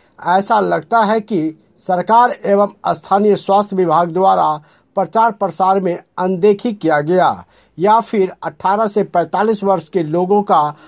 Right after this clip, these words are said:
आकलन कर टीकाकरण केंद्र की संख्या के साथ ही साथ पारामेडिकल स्टाफ सहित पुलिस बल की आवश्यकता अनुरूप प्रतिनियुक्ति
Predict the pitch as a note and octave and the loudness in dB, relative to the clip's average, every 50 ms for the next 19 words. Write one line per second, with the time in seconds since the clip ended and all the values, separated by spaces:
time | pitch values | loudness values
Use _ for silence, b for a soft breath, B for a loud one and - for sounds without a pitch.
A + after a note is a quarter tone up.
0 | B B B B - D#3 E3+ F#3 G3 G3 A#3+ A#3+ A#3+ A#3+ A3+ G3+ - F3+ D3 D3 | B B B B -4 0 0 0 0 0 0 0 0 0 -2 -4 -2 -2 -2 -2
1 | - _ _ G3+ G#3 G#3 A3 G#3+ G#3 G#3 - G3+ G3+ F#3+ F#3+ F3 F3+ - G#3 G#3+ | -4 _ _ -8 -4 0 0 0 0 0 0 0 2 2 0 -2 0 0 0 0
2 | A3 G#3 G3+ G3 - F#3+ E3+ - - F#3 F#3 E3 - - A3 A3 G#3 - F#3+ E3 | 2 0 -2 -2 -4 -6 -4 -2 -4 -4 -4 -4 -2 0 0 0 0 -2 -4 -6
3 | D3 - - G#3 G3+ F#3+ F3+ - - F3 D#3 C#3 D3+ D#3 b b b b b b | -6 -2 0 0 0 0 -2 -4 -6 -8 -8 -8 -8 -14 b b b b b b
4 | b b - - G#3+ G3 F#3+ F#3+ F#3+ - G3+ G#3 G#3 G3+ b b b b b b | b b -6 -2 0 2 2 0 0 -2 -4 -4 -4 -6 b b b b b b
5 | b _ _ F#3 F#3 G#3+ A#3 B3+ B3+ A3+ A3 G#3 F#3+ F3 - G#3+ G#3+ - - F#3 | b _ _ 0 0 2 2 2 2 2 2 2 2 2 0 -2 -2 -2 -6 -10
6 | D#3 - - G3+ F3+ F#3 G3 _ _ - - A3 G#3+ G3+ G#3+ A#3+ G#3 - F#3 E3 | -8 -2 0 0 0 0 -2 _ _ -10 -4 -2 0 0 0 -2 -2 -4 -6 -6
7 | E3 - G3 G3 A#3+ A3 - G3 G3 F#3+ F#3+ G3 G3 - G#3+ G3+ G#3 - - - | -4 -6 -4 -4 -4 -4 -2 0 2 2 2 2 0 0 0 0 0 -2 -2 -4
8 | E3 E3+ F3+ - - G3 F#3 - _ A#3+ A#3 G#3 F#3 F#3+ G3 b b b b b | -2 -2 -2 -2 -2 -4 -6 -4 _ 0 2 2 2 0 -2 b b b b b
9 | b b b b b b b - - G3 F#3+ F#3+ G3 G#3 G#3 A#3+ C4 A#3+ E3 - | b b b b b b b -6 -2 -2 0 2 2 2 4 4 2 0 0 -4
10 | A#2+ G#2+ - _ _ - F3 F#3 - G#3 G#3 G3+ G3 G3+ G#3 G3+ G#3 - A#3+ G3+ | -10 -12 -12 _ _ -4 -4 -2 0 0 0 2 4 2 2 0 0 -2 0 2
11 | D#3+ D#3+ | 2 0